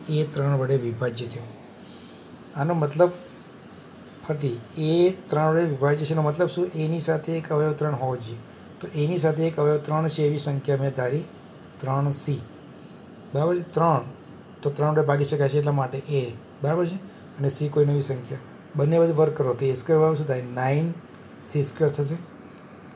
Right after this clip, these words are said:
હવે આગળની માફક હશે. આગળ શું લખ્યું હતું આપણે? તો આપણે આગળ લખ્યું હતું તે પ્રમાણે શું હતું? ટુ, અરે, થ્રી બી સ્ક્વેર બરાબર શું હતું?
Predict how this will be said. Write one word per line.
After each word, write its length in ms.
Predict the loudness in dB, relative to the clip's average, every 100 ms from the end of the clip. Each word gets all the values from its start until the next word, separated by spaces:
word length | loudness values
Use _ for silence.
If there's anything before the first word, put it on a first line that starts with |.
| -6
હવે 100 | 2
આગળની 300 | 4 4 2
માફક 340 | 2 2 4 2
હશે. 280 | 2 -2 -6 -10 -20 -20 -12 -6
આગળ 200 | -2 0
શું 160 | 0
લખ્યું 140 | 2 2
હતું 100 | 0
આપણે? 220 | 0 -8 -14 -18 -20 -20 -20 -20 -20 -8
તો 80 | -2
આપણે 220 | 0 0
આગળ 200 | -2 0
લખ્યું 220 | -2 -2
હતું 140 | -4 -2
તે 120 | -2
પ્રમાણે 440 | 0 0 0 -2 -6 -12 -20 -20 -20 -20 -20 -20 -20 -20 -18
શું 220 | -2 0
હતું? 260 | 2 0 2
ટુ, 400 | 2 4 4 0 -8 -16 -6
અરે, 140 | -4
થ્રી 380 | -4 -2 6 6
બી 160 | 6 0
સ્ક્વેર 460 | -2 4 6 8 4 -4 -18 -20 -20 -18 -4
બરાબર 380 | 0 2 2 2
શું 180 | 2 2
હતું? 200 | 2 -4